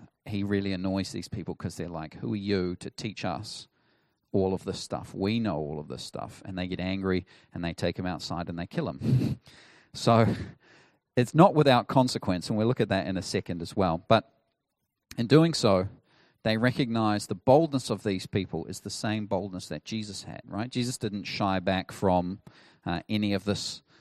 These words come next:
sort of confrontation. I mean, he called these guys brood of vipers, <laughs> right? And he pronounced curses on them. "Woe to you, scribes and Pharisees, you hypocrites." And he does that all throughout,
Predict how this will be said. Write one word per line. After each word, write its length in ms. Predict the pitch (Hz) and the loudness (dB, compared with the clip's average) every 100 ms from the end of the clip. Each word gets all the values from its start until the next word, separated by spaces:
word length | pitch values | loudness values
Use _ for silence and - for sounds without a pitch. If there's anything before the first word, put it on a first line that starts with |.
| - | -14
sort 240 | - 101 | -2 0
of 160 | 90 - | 0 -2
confrontation. 800 | 101 95 92 90 92 87 101 101 | -2 -2 -6 -4 -6 -4 -6 -2
I 40 | |
mean, 160 | 95 98 | -2 -2
he 120 | 104 | -4
called 260 | - 120 | 2 2
these 200 | 113 101 | 4 0
guys 340 | - 101 98 - | 2 2 2 -2
brood 320 | 95 107 104 | 0 4 6
of 100 | 101 | 4
vipers, 640 | 104 101 - 131 - - - _ _ | 2 2 4 2 2 -4 -8 _ _
<laughs> 300 | - _ _ | -20 _ _
right? 260 | - 98 120 | 0 0 0
And 120 | 110 | -2
he 100 | 107 | -2
pronounced 500 | - 110 104 107 - | 0 2 2 0 2
curses 460 | - 113 123 123 110 | 8 8 8 2 -2
on 120 | 110 | -2
them. 160 | 123 | -2
"Woe 240 | 107 113 123 | 6 10 10
to 120 | 123 | 6
you, 280 | 104 95 - | 2 0 -2
scribes 560 | - - 104 101 98 | -8 2 4 4 2
and 120 | 101 95 | -4 -4
Pharisees, 600 | 101 98 101 - 85 104 | -2 0 -2 -6 -4 -2
you 80 | |
hypocrites." 640 | 92 113 110 - 90 - - _ _ _ _ _ _ _ _ _ _ - | 2 2 2 0 -6 -8 -16 _ _ _ _ _ _ _ _ _ _ -8
And 100 | 101 | -2
he 60 | |
does 220 | 95 95 | 2 2
that 280 | 101 90 - _ | 2 0 -2 _
all 280 | 113 110 110 | 2 4 4
throughout, 500 | - 104 95 90 | 2 2 2 2